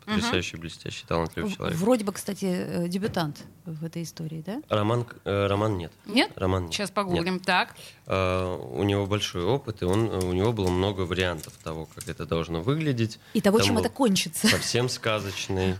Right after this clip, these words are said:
Speaker 2: где эти коньки чуть ли не взлетали или высекали там золотые искры. Был совсем, э, драматичный,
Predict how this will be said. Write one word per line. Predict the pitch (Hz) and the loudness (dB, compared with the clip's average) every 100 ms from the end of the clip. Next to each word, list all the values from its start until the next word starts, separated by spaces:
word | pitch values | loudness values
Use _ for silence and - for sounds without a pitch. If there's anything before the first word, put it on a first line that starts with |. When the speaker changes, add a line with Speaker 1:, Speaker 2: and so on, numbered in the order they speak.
| - - | -6 -6
Speaker 2:
где | 90 82 87 | -4 0 0
эти | 82 | 0
коньки | 80 87 87 80 | 0 0 0 -6
чуть | - - 85 | -10 -10 -8
ли | |
не | 80 78 76 76 | -6 -6 -10 -14
взлетали | 110 135 82 - 120 113 | -14 -10 -4 0 2 2
или | 92 82 | -2 -4
высекали | 78 - - 82 76 76 | -10 -14 -10 -8 -8 -10
там | 80 | -12
золотые | 78 85 80 82 85 | -10 -10 -8 -4 0
искры. | 120 - 101 95 - - - - | 0 2 0 0 -6 -20 -4 0
Был | 135 | 2
совсем, | 123 95 - 95 90 87 - _ - | 2 0 0 0 0 -4 -14 _ -6
э, | - 85 85 | -2 0 2
драматичный, | 92 90 87 82 - - 85 | 2 2 0 -6 -4 -4 -4